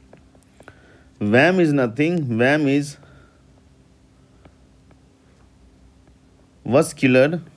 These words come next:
और vascular mycorrhiza। देखो, जब फंगस का हायर,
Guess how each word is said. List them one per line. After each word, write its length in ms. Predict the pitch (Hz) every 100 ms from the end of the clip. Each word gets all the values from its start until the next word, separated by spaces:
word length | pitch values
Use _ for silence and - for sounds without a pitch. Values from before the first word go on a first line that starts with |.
| _ _ _ _ - _ _ _ _ - _ _ _ - _ _ _ _ _ _ _ _ - _ _ -
और 200 | 123 131
vascular 760 | 120 160 160 - 127 123 135 139 - - - _ _ _ _ _ _ _ _ -
mycorrhiza। 840 | 120 127 117 117 104 95 90 90 - - _ _ _ _ _ _ _ _ - _ _ _ _ _ _ _ _ _ _ _ _ _ _ _ _ _ _ _ _ _ _ _ - _ - - - - _ _ _ _ - - - -
देखो, 180 | 131 151
जब 140 | 151
फंगस 520 | 147 135 135 151 165 -
का 240 | 135 147
हायर, 540 | 131 123 135 151 147